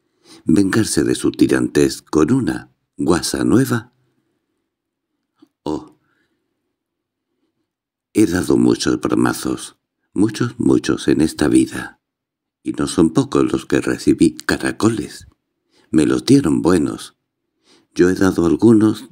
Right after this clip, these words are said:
despampanantes y terribles. Una de mis víctimas, la más desdichada, murió de resultas de uno de ellos.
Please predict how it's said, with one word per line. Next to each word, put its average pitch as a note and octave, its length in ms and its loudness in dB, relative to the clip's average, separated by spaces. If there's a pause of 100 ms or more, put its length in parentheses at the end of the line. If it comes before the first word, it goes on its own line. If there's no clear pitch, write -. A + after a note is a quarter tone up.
despampanantes E2 1120 0
y F2 80 4
terribles. B1+ 840 -2 (640)
Una - 260 0
de G2+ 120 0
mis B1 220 0
víctimas, C#2 680 2
la A#1+ 120 0
más E2+ 240 0
desdichada, G#2+ 960 0 (640)
murió G2 340 2
de C#2 140 0
resultas C2 600 2
de B1+ 180 2
uno C2+ 280 4
de B1+ 220 0
ellos. - 520 -8